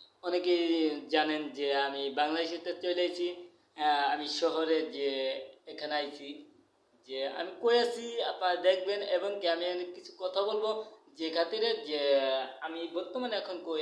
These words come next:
আছি সেটা আপনাদের দেবো। এর আগে আপনি ধর দুইটা ভিডিও দেখছেন, যে একটা দেখছেন আপনি বাংলাদেশের এয়ারপোর্টেতে যে আমি প্রবাসে আইছিলাম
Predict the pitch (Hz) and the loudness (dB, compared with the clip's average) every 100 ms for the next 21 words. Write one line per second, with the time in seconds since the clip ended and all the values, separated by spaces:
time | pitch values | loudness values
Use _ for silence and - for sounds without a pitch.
0 | 147 165 170 - 180 151 123 117 117 117 | -2 -6 -14 -16 -6 -4 -4 -10 -14 -16
1 | _ _ - 196 196 185 175 180 165 170 | _ _ 2 6 6 6 2 0 0 0
2 | 160 170 165 156 139 170 165 156 - 156 | 0 -4 -2 -4 -4 -4 -4 -4 -6 -12
3 | - - _ _ 131 135 135 - - 180 | -14 -20 _ _ -6 -2 -2 -4 -4 -2
4 | 180 180 190 180 160 151 156 147 147 - | -2 -4 -4 -4 -4 -6 -8 -8 -10 -4
5 | 151 165 202 202 - 180 175 170 170 175 | -4 0 -2 -2 -6 -8 -8 -4 -2 -2
6 | 175 185 185 147 151 - - _ - 147 | -2 -8 -10 -10 -10 -12 -20 _ -8 -6
7 | 147 147 156 - _ _ _ 180 202 214 | -4 -6 -8 -14 _ _ _ 0 2 4
8 | - 180 170 160 151 | 2 2 0 -2 -6